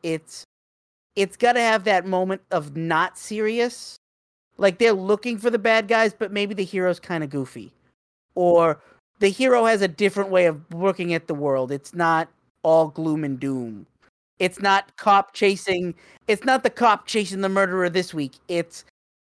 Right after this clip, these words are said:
the weird eccentric P I who catches the bad guy this week. You know what I mean? That's, that's, that's kind of my shtick.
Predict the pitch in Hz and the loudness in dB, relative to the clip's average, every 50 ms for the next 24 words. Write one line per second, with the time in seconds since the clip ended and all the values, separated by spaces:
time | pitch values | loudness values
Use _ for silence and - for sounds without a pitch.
0 | _ _ - 294 294 269 262 294 311 320 320 311 269 - - 311 269 247 277 277 | _ _ 0 2 2 2 2 2 2 2 2 0 -2 -2 2 2 2 2 2 -4
1 | - - - 247 254 254 247 247 233 208 196 190 175 - - 196 196 - 214 185 | -4 -4 -6 -2 0 2 2 4 2 2 0 -2 -4 -4 -6 -6 -4 -4 -8 -8
2 | 170 - 185 156 185 180 180 175 156 175 165 160 156 143 143 135 - - 135 127 | -4 -6 -2 2 4 4 4 4 2 2 2 2 2 -2 -4 -8 -8 -10 -12 -12
3 | 120 113 - 170 180 190 208 208 202 202 196 202 202 202 202 196 190 _ _ - | -14 -14 -8 -6 -4 -2 0 0 2 0 0 0 0 0 0 -2 -4 _ _ -20
4 | _ _ _ - 220 208 214 - - - _ _ _ - - 226 220 - _ - | _ _ _ 0 0 0 0 0 -6 -20 _ _ _ -2 0 0 0 0 _ 0
5 | 254 226 226 220 - - - _ - - 202 208 196 190 180 160 175 202 185 175 | 2 2 2 2 0 -14 -20 _ -12 -6 -4 -2 0 0 -2 -4 -6 -14 -6 -2
6 | 170 160 156 147 147 - - - - - 175 190 202 202 _ _ _ | -2 -2 -2 -4 -8 -10 -16 -14 -6 0 0 0 0 0 _ _ _